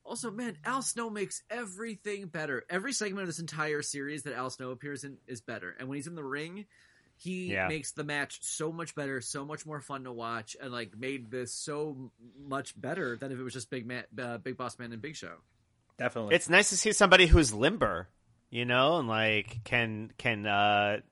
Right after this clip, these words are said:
Speaker 2: can move quickly and <laughs> stuff like that.
Speaker 1: But Al Snow, I think, at this point has, like, so much charisma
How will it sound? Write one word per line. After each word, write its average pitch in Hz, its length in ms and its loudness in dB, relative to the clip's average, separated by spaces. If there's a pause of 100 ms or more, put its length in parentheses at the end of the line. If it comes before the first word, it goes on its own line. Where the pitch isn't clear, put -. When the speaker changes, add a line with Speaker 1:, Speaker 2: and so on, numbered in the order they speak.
(400)
Speaker 2:
can 104 220 -2
move 143 320 2
quickly 85 560 0
and 113 380 -4
<laughs> - 40 -20
stuff - 360 -4
like 127 180 -2
that. 95 300 -2 (580)
Speaker 1:
But 180 240 -8
Al 220 200 2
Snow, 220 180 -6
I 208 60 -6
think, 180 120 -6
at 160 60 -6
this 156 120 -10
point 151 200 -8
has, 135 120 -8
like, 120 140 -6 (140)
so 180 400 -6
much 135 580 -8
charisma 117 540 -8